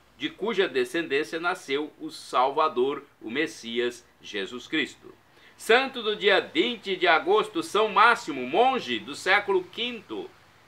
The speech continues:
discípulo de São Martinho de Tours. Foi monge na abadia de Ille-Barbe, em Lyon, na França. De lá saiu para fundar um mosteiro perto de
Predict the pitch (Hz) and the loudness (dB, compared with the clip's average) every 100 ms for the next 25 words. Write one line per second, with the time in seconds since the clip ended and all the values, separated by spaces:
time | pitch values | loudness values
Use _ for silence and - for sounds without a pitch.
0 | - 123 196 233 202 160 123 - 156 151 | -14 -6 -2 0 0 -4 -6 2 2 6
1 | 135 - 151 151 135 123 190 240 135 - | 4 4 -4 0 0 0 2 2 2 -2
2 | _ _ _ _ _ _ _ _ _ - | _ _ _ _ _ _ _ _ _ -2
3 | 139 139 175 254 240 143 131 113 131 131 | -2 2 2 4 2 -2 -4 0 4 4
4 | - 143 143 147 135 139 233 180 131 104 | 2 0 4 2 2 -4 4 6 4 4
5 | 127 127 123 156 185 180 185 202 240 - | 6 8 6 4 0 4 4 4 0 -8
6 | _ _ _ _ _ _ _ - 165 151 | _ _ _ _ _ _ _ 4 6 6
7 | 104 85 85 - 131 135 143 156 180 220 | 0 -10 -18 -16 -4 -2 0 4 6 6
8 | - - 95 - 160 143 - - - _ | 4 -4 -12 -2 -2 -2 -6 -14 -14 _
9 | _ _ _ 143 185 226 247 - 175 175 | _ _ _ 2 6 6 6 4 4 2
10 | 202 156 139 156 143 107 127 156 180 - | 0 0 0 0 0 0 2 0 -2 4
11 | 214 240 226 165 180 190 185 151 156 160 | 4 4 0 2 2 2 -2 2 2 2